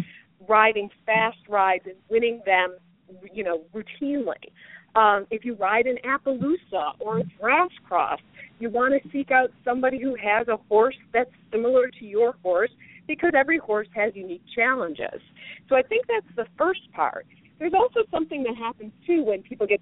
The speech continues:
Speaker 2: started in the sport. I say that there's two groups of people. One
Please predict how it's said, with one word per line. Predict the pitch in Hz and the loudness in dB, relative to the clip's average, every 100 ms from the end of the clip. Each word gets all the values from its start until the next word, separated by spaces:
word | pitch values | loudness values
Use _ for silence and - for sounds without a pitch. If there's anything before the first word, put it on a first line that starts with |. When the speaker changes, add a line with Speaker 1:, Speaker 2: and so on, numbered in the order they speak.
| _ | _
Speaker 2:
started | 202 190 190 | 2 4 2
in | 180 | -4
the | - | -14
sport. | - 175 175 - - - - | 0 4 4 2 -8 -20 -4
I | 262 349 - | 0 0 0
say | 349 294 | -6 -4
that | 247 | -4
there's | 214 196 _ - | -6 -14 _ -12
two | 277 | -10
groups | 220 226 202 | -8 -12 -12
of | 185 | -14
people. | - 196 - - - _ - _ 196 | -14 -14 -10 -10 -10 _ -20 _ -2
One | 220 277 339 | 2 2 2